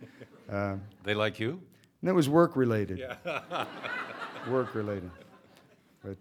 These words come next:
Speaker 1: uh, yeah.
Speaker 2: The, uh, there's a, a current film out, Basquiat, about Jean-Michel Basquiat, uh, a Haitian artist in New York in his life. You play Bruno, the art dealer in there, and there are some wonderful scenes with you opposite, uh,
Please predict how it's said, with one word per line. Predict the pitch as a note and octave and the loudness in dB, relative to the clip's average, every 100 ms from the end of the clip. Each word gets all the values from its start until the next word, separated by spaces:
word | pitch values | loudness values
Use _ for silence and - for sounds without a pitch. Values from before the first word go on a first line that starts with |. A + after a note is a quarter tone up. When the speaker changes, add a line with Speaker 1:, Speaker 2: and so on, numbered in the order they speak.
| - | -12
Speaker 1:
uh, | G2+ F#2+ F2 - | -12 -12 -14 -16
yeah. | G#2+ F#2 - - | -16 -16 -20 -6
Speaker 2:
The, | A#2 A2+ | 0 4
uh, | A2 A2 - - | 4 2 -6 -2
there's | A#2+ G#2 | 0 0
a, | G#2 A2 - - - | -2 -4 -12 -16 -10
a | |
current | - B2+ G#2 | 0 2 2
film | - G2 | 0 0
out, | E2 D2+ | -2 -4
Basquiat, | D#2+ F2+ - F2 D2 | -2 -2 0 -2 -2
about | C#2 C#2+ C#2+ | -4 -6 -6
Jean-Michel | C#2 D#2 D#2+ D2 - C#2+ | -6 -4 -4 -6 -6 -4
Basquiat, | D2 C#2+ - C#2 B1+ C2 - - | -4 -6 -4 -6 -6 -10 -16 -12
uh, | - - - | -10 -10 -10
a | - | -10
Haitian | E2 D2+ D2 | -8 -6 -4
artist | D2 C#2 C2 - | -4 -4 -8 -8
in | |
New | C#2+ | -6
York | C#2 C2+ D#2 | -6 -6 -8
in | |
his | C2 C2 | -12 -8
life. | C2+ C2 - - - - | -8 -8 -14 -20 -16 -6
You | F2 | -4
play | - E2 | 0 -2
Bruno, | D2 F2+ F2+ C#2+ C2 - - | 0 0 2 0 -4 -12 -14
the | - | -4
art | D#2 F#2 | -2 -2
dealer | E2 D2+ C#2 | -4 -4 -4
in | C2 | -6
there, | C2+ B1+ B1 - - - - | -6 -8 -10 -20 -20 -20 -14
and | - D2+ | -6 -4
there | |
are | D2 | -4
some | - D#2+ | -4 -2
wonderful | G#2 E2+ | -2 -2
scenes | D#2+ F2 D#2 D2 | -6 -6 -6 -6
with | C#2+ | -8
you | D2 C#2+ C#2 - _ - | -6 -6 -6 -12 _ -14
opposite, | D#2 D#2 D#2 - - - | -12 -10 -10 -12 -14 -10
uh, | C2+ | -8